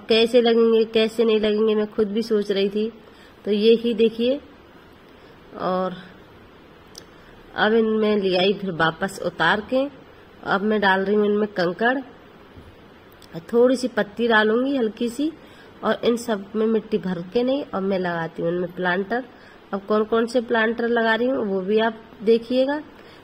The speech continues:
और मैं वही planter लगा रही हूँ जो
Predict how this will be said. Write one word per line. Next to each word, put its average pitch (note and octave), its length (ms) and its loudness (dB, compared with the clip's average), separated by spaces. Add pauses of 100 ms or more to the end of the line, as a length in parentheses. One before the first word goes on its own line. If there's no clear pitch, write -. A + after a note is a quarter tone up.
(120)
और G#3 320 0
मैं A3 240 0
वही A#3+ 360 2
planter C4+ 420 0
लगा C4 240 2
रही C4+ 140 2
हूँ D#4 100 -2
जो A#3+ 360 0